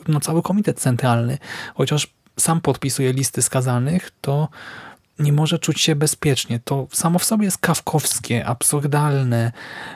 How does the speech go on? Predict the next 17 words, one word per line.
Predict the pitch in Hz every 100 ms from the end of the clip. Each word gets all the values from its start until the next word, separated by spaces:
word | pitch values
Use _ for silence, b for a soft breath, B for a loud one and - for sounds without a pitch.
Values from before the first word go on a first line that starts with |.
| -
e, | 120
i | 147
niby | 175 180
też | 175 170
na | 170
swój | 175
sposób | - 175 160
komiczne, | - 202 240 - 110
nie? | 120
No | 151
bo, | 143 147 143 _ _ _ _ _ _ -
mm, | 139 139 131 127
nie | 127
wiem, | 120 117
ktoś | - 123
na | 139
przykład | - - 139 131